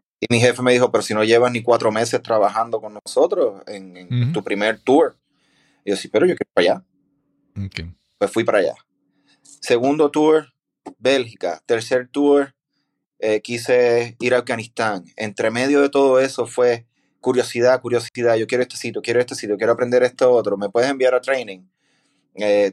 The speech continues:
Speaker 1: todo ese tipo de cosas surgieron en todos esos años. Cuando terminé mi tour de Afganistán, tuve la oportunidad de también trabajar con la C I O
Speaker 2: Ujú.
Speaker 1: de la agencia, que es una posición sumamente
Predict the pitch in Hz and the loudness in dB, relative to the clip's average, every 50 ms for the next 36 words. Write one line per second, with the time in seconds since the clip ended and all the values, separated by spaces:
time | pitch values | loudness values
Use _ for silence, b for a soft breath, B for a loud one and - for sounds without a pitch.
0 | _ - - 135 143 143 147 143 - - 143 151 147 143 143 143 151 147 139 - | _ 0 2 4 4 4 0 -6 -10 -10 -4 0 0 0 0 2 0 -2 0 -2
1 | 127 117 117 - _ _ _ - - - 131 117 - 127 127 135 147 151 147 147 | -4 -6 -6 -10 _ _ _ -12 -4 -4 -4 -4 -4 -4 0 0 2 2 2 2
2 | 143 135 131 123 120 120 123 120 113 123 120 120 117 117 - 120 107 107 101 98 | 0 -2 -4 -6 -4 -2 -2 0 0 0 0 -2 -4 -6 -6 -12 -8 -6 -6 -6
3 | 87 82 80 76 - _ _ _ _ _ _ _ _ _ _ _ _ _ _ _ | -6 -8 -12 -16 -18 _ _ _ _ _ _ _ _ _ _ _ _ _ _ _
4 | _ _ _ _ _ _ _ _ _ _ _ - - 123 117 - 113 117 120 117 | _ _ _ _ _ _ _ _ _ _ _ -2 0 0 0 0 -2 0 2 2
5 | 113 113 113 127 113 110 110 107 104 110 117 127 135 131 127 - 135 135 135 131 | 2 0 0 -2 -2 -2 -4 -6 -4 -4 -2 -2 -4 -4 -2 0 2 2 2 2
6 | 131 127 120 120 117 - 120 113 113 113 - - - 131 131 131 131 131 - _ | 2 2 0 0 0 -2 -6 -6 -6 -8 -10 -4 -2 -2 -2 -2 -4 -6 -12 _
7 | b b b b b b b b b - - 110 107 110 113 117 120 113 123 127 | b b b b b b b b b -6 -2 0 2 4 4 4 2 2 2 0
8 | - - - 120 117 113 110 110 113 120 123 120 117 113 107 - 110 104 104 110 | -2 -2 -6 -4 -2 0 2 4 4 4 4 4 2 2 2 0 -4 -4 -2 -4
9 | 110 113 113 110 - 113 104 104 104 - 107 104 110 110 _ _ - 117 110 107 | -4 -4 -4 -2 -2 -2 -2 -2 -4 -2 -2 -2 -2 -2 _ _ -12 -12 -12 -8
10 | 101 98 98 - - - 117 117 117 117 113 113 113 117 120 120 120 - 127 123 | -8 -8 -8 -8 -10 -4 0 2 2 4 4 4 4 4 2 2 0 -4 -4 -4
11 | 127 170 - _ _ _ _ - 98 104 101 98 98 98 98 98 98 95 - 131 | -4 -4 -6 _ _ _ _ -8 -2 0 2 2 2 2 2 2 0 -2 -2 -4
12 | 180 220 - - 107 104 110 - _ _ _ _ _ _ _ _ - - 104 101 | -4 -4 -6 -4 -4 -4 -4 -4 _ _ _ _ _ _ _ _ -10 -2 0 2
13 | 98 95 87 - - 98 95 110 107 107 98 107 98 104 101 - 117 110 104 101 | 2 2 0 -2 -6 -6 -4 -4 -6 -4 -4 -4 -6 -6 -8 -4 -4 -4 -4 -4
14 | - - - - - 143 123 113 113 110 110 110 - 110 98 | -10 -12 -8 -2 -2 0 0 0 0 -2 -2 -2 0 2 4